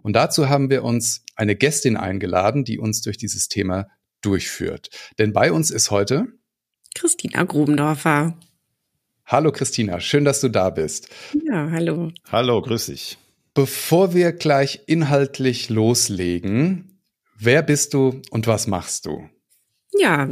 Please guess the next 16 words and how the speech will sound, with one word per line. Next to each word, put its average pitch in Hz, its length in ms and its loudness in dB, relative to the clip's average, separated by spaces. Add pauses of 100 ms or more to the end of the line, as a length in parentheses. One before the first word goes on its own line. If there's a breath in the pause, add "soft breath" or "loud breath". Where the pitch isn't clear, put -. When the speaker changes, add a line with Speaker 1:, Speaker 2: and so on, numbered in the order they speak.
(100)
Speaker 2:
also 170 240 2
ich - 160 0
bin 151 140 0
Organisationsberaterin 240 1500 0
schon 165 260 -2
seit 156 280 -4
vielen, 202 260 0
vielen 147 260 -2
Jahren, 202 360 0
über 143 280 -2
zwanzig - 460 -2
Jahre, 165 400 2 (640 loud breath)
bin, 160 420 0
ähm, 139 220 -6
Unternehmerin 254 960 2
und 175 360 -6